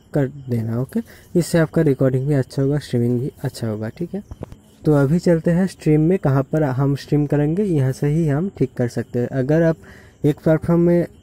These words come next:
करना चाहते हो तो एक बार में ही, अगर आप Prime membership ना लो तो एक बार में ही just एक platform में ही कर सकते हो, ठीक है। अगर आप, अ, बहुत ज़्यादा में कर सक-, करना चाहते हो तो आपको एक से ज़्यादा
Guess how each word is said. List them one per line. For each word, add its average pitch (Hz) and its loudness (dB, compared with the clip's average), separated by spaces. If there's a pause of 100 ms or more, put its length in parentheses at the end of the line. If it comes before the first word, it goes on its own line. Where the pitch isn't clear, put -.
(580)
करना 160 4
चाहते 175 -2
हो 214 0
तो 151 0
एक 143 0
बार 147 0
में 151 0
ही, 175 0
अगर 143 2
आप 151 4
Prime 143 2
membership 151 0
ना 139 -2
लो 165 -2
तो 180 -2
एक 143 2
बार 156 0
में 156 0
ही 180 -2 (380)
just 147 0
एक 147 0 (100)
platform 147 -2
में 147 0
ही 185 -2
कर 120 -2
सकते 123 -6
हो, 127 -2
ठीक 156 -6
है। 208 -6 (520)
अगर 120 0
आप, 135 0
अ, 107 -2 (200)
बहुत 135 0
ज़्यादा 131 2
में 156 0
कर 160 0
सक-, - -10
करना 151 2
चाहते 156 -2
हो 196 0
तो 139 -4
आपको 131 0
एक 127 -2
से 143 -2
ज़्यादा 127 -2